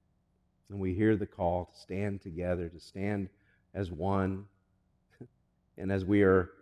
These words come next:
in the way, we hear the call to move together as one. Lord, thank you.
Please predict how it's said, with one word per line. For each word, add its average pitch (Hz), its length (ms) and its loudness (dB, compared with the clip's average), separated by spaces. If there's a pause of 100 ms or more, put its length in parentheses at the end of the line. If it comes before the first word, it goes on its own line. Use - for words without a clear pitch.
in 117 320 4
the 104 180 4
way, 95 640 2 (720)
we 101 220 -2
hear 104 180 4
the 98 80 2
call 95 300 2
to 92 80 0
move 87 420 -2
together 82 560 -12
as 80 140 -18
one. 90 180 -20 (1300)
Lord, 104 340 2
thank 107 280 2
you. 90 100 -18